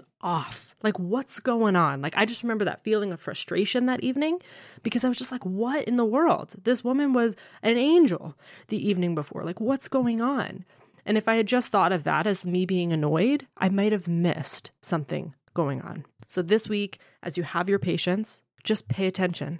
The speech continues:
to the little pieces, the things that maybe we start to ignore as we get a little bit complacent. Let's push past that. Let's not get complacent and really lean on our assessment, the core skills that we have as nurses, because it's pretty amazing what a little electrolyte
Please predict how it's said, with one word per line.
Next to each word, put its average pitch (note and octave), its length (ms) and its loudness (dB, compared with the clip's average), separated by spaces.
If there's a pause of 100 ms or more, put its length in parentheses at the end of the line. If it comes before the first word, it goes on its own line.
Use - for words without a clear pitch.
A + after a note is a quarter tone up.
(140)
to F3+ 80 -6
the E3+ 100 -2
little E3+ 240 2
pieces, - 580 -6 (120)
the C#4 80 -2
things F#3 320 -2
that F3+ 120 -2
maybe F#3 540 -2 (260)
we F#3 100 2
start - 320 -2
to F#3+ 120 -4
ignore F3+ 580 2
as E3 160 0
we D#3+ 120 -2
get E3 200 -4
a E3+ 60 -8
little D#3+ 220 -6
bit D3+ 180 -10
complacent. G3 640 -2
Let's - 200 -8
push - 280 -6
past - 360 -4
that. A3+ 180 2
Let's - 220 -4
not E3 320 -2
get - 160 -6
complacent - 580 -6 (420)
and E3+ 280 -2
really G#3 280 4
lean F#3 300 2
on E3+ 160 -2
our D#3+ 120 0
assessment, E3+ 640 0
the E3 100 -4
core F#3 380 2
skills E3+ 380 0
that - 180 -8
we F#3+ 100 0
have D#3 480 -4
as D#3+ 400 -2
nurses, - 560 -8 (240)
because C4 220 0
it's A3+ 100 -6
pretty A#3+ 220 2
amazing G#3 400 2
what E3 100 0
a E3 60 2
little D#3+ 260 2
electrolyte D#3 680 0